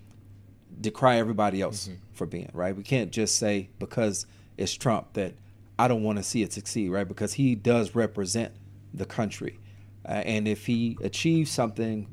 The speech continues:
Speaker 1: uh, meaningful that could, that could benefit not just us, but, but the world, then that's something to be, to be celebrated.
Speaker 2: As far as hailing this as a success simply because he managed to meet with the Korean
Speaker 1: No, no,
Speaker 2: dict-,
Speaker 1: no, no, no.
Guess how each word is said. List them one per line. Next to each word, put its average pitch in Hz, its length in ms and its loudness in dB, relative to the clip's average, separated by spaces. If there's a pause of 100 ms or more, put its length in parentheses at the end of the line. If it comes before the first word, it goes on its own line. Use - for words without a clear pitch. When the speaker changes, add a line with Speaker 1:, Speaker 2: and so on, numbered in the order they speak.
Speaker 1:
uh, 95 180 0
meaningful 117 720 0 (340)
that 98 280 -2
could, 104 320 -2
that 95 140 -4
could 95 140 -6
benefit 107 340 -2 (640)
not 110 220 0
just 101 400 -2
us, 156 180 4
but, 98 180 -4 (160)
but 95 140 -4
the 90 80 -6
world, 113 380 0 (240)
then 127 160 0
that's 151 220 4
something 131 320 2
to 123 80 0
be, 107 240 0 (160)
to 110 160 -2
be 104 100 -2
celebrated. 92 540 -2 (640)
Speaker 2:
As - 120 -2
far 131 200 4
as 120 120 4
hailing 120 640 0
this 120 240 -4
as 113 160 -2
a 101 40 -2
success - 500 -2
simply 117 340 -2
because 107 500 0
he - 200 -6
managed 107 440 0
to 101 100 -6
meet 101 280 -2
with 110 340 -6
the 107 380 0
Korean 113 320 0
Speaker 1:
No, 220 80 6
no, 208 160 8
Speaker 2:
dict-, 180 140 4
Speaker 1:
no, 131 60 4
no, 98 120 -2
no. - 20 -8